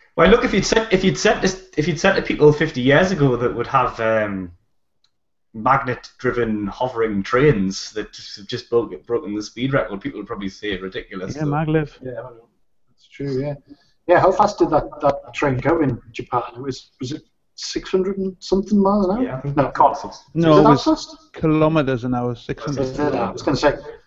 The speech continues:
Speaker 3: that'll be getting up to the speed of sound.
Speaker 2: Yeah. <laughs>
Speaker 1: Well,
Speaker 3: Fast train.
Speaker 1: you know, it's not beyond the
Speaker 2: You
Speaker 1: realm,
Speaker 2: certainly
Speaker 1: is it?
Speaker 2: won't get that speed on the East Coast Main Line.
Speaker 3: No,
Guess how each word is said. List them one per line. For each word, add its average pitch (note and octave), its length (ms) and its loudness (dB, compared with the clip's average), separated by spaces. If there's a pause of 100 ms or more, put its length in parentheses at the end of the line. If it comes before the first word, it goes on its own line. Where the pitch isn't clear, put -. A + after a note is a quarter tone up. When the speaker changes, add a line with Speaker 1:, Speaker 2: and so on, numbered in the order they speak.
(260)
Speaker 3:
that'll D3+ 160 -4
be B2+ 80 0
getting B2+ 160 0
up A#2+ 60 -8
to - 40 -18
the B2+ 60 -8
speed B2 220 -4
of - 60 -12
sound. D#3 220 -12 (1000)
Speaker 2:
Yeah. - 120 4 (840)
<laughs> - 60 0 (1040)
Speaker 1:
Well, D#3+ 240 4
Speaker 3:
Fast - 300 -12
train. - 340 -20 (140)
Speaker 1:
you A2+ 140 -4
know, B2+ 280 0 (680)
it's - 160 -14
not C#3+ 180 4
beyond A#2 300 0
the G2+ 80 2
Speaker 2:
You G#2+ 40 4
Speaker 1:
realm, E3+ 160 4
Speaker 2:
certainly F#3+ 300 10
Speaker 1:
is D#3+ 60 2
it? E3+ 80 -2
Speaker 2:
won't E3 160 -2
get D#3 180 -10
that D#3 160 -6
speed D3 320 0
on D3 140 0
the D3 80 -2
East - 200 -6
Coast D3 240 -2
Main C#3 220 -2
Line. A#2+ 320 -6 (540)
Speaker 3:
No, A2+ 240 -10